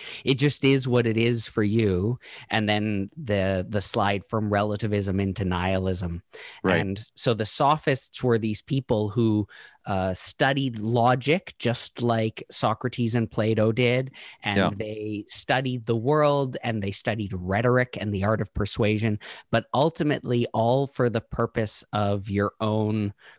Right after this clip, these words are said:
Speaker 1: gratification. They did not believe in any morality bigger than yourself. And
Speaker 2: Right.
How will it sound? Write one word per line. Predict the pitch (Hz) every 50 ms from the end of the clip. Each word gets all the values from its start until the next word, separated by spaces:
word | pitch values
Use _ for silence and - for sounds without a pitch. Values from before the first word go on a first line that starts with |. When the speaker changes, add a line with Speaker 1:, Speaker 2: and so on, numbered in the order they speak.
| _ -
Speaker 1:
gratification. | 113 107 104 101 104 - - 110 - 117 107 107 - - 110 110 113 104
They | 104 101
did | 95 - 101 95
not | 107 104 101 104 - _
believe | - 104 101 107 101 104 107 110 101 110
in | 101 98 101 98 - -
any | 107 104 107 107 104 104
morality | 104 101 98 98 101 98 101 104 104 107 107 101 175 156 98
bigger | - 110 104 - - 107 107
than | 101 104 98 98
yourself. | 95 92 92 98 - - 131 117 110 107 104 - - - -
And | - 104 95
Speaker 2:
Right. | 95 92 87 80